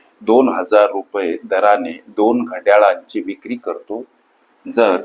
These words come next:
एका घड्याळात त्याला पंचवीस टक्के नफा, तर दुसऱ्यात, अर्थात दुसऱ्या घड्याळात वीस टक्के तोटा मिळत असेल, तर त्या व्यापाऱ्याला होणारा नफा अथवा तोटा किती?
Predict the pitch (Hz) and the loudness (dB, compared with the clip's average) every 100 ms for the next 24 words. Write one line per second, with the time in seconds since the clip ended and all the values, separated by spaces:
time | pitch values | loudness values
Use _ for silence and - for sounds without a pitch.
0 | - 104 - 120 98 98 117 120 123 - | -8 -8 -2 -2 -2 2 2 4 0 -2
1 | 95 104 - 98 98 - 110 - 104 - | 0 0 -2 -8 -8 -12 -16 -16 -18 -8
2 | 107 120 - 82 82 - 104 107 - _ | -4 -4 -2 -2 -2 -6 -4 -4 -6 _
3 | _ _ _ _ _ _ _ - 110 113 | _ _ _ _ _ _ _ -2 -2 2
4 | 143 98 85 - _ _ _ _ _ - | 2 2 0 -4 _ _ _ _ _ -6
5 | 92 104 110 107 - 123 135 90 87 92 | -4 -6 -6 -8 -6 -4 -4 -4 0 0
6 | 82 - _ _ _ _ _ 98 131 139 | 0 -4 _ _ _ _ _ 0 0 0
7 | - - - 120 104 92 120 120 101 95 | -2 -6 -4 -4 -2 -2 0 0 0 -2
8 | 92 - 113 82 73 _ 107 - - 135 | -4 -8 -6 -8 -8 _ -8 -4 0 2
9 | 120 - 71 - 117 117 117 95 82 82 | 2 0 0 2 4 4 4 2 0 0
10 | 95 95 - 110 104 85 69 - 92 98 | -6 -8 -10 -4 -2 0 -2 -4 -6 -6
11 | - 104 - - - 90 92 - 95 - | -2 -2 0 -4 -4 -4 -4 -2 -2 0
12 | 117 131 131 - | 0 2 0 -2